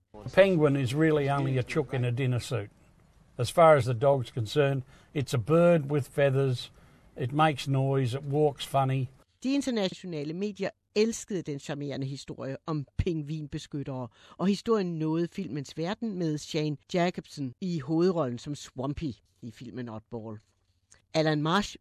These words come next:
Speaker 2: virkelighedens hønsefarmer bag historien, siger selv, at den australske skuespiller er et perfekt valg.
Speaker 1: Shane's almost exactly the way I was fifteen years ago. He and his brother studied me closely,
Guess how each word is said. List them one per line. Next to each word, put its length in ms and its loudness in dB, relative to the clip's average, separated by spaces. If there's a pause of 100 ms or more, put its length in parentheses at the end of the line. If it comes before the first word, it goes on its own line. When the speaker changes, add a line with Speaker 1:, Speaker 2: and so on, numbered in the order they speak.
Speaker 2:
virkelighedens 640 -6
hønsefarmer 600 -4 (100)
bag 180 -4
historien, 400 -2 (260)
siger 320 -2
selv, 280 -4 (120)
at 220 -8
den 140 -4
australske 500 -8
skuespiller 540 -2 (120)
er 100 -6 (120)
et 200 -10
perfekt 580 -8
valg. 160 -6 (260)
Speaker 1:
Shane's 540 6
almost 340 4
exactly 720 0
the 120 -4
way 260 8
I 200 8
was 280 0
fifteen 500 -2
years 260 -6
ago. 220 0 (520)
He 140 4
and 80 0
his 180 0
brother 380 8
studied 520 4
me 200 -4
closely, 720 2